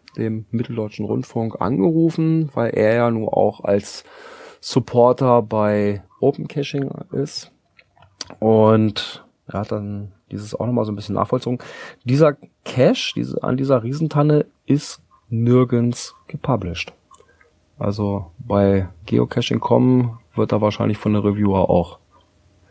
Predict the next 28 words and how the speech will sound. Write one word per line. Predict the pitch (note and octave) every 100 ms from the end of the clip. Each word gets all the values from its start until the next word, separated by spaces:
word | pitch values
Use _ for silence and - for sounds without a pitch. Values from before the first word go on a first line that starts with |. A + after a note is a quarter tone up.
| - _ -
geblockt | E2+ F#2+ F2+ -
worden | G2+ G2 G2
sein, | F#2 A2 E3+
weil | C#3
da | G#2+
irgendwie | G#2 G#2 G#2 G#2
Naturpark, | G2+ - A2+ G#2 G#2
Naturschutzgebiet | G#2+ G#2 A#2 A#2 - G#2+ G#2 G2+
und | G2+
so | G2
weiter | G2+ G2
ist. | G2 - - - - - -
Ist | - A2 -
klar, | A2 A#2
da | G2+
geht | G#2+
sowas | - F#2+ F#2
gar | - F#2+
nicht. | A#2+ D#3+ - - - - - - -
Und | - G2 G#2
also | - G2+
das | G2+ -
Ding | A2+
ist | G#2 A2 - G2+
weder | A2+ C3 B2 - - - -
bei | A2 A2
Geocaching | G#2+ A2+ A2+ - A2+ G#2+
com | - G#2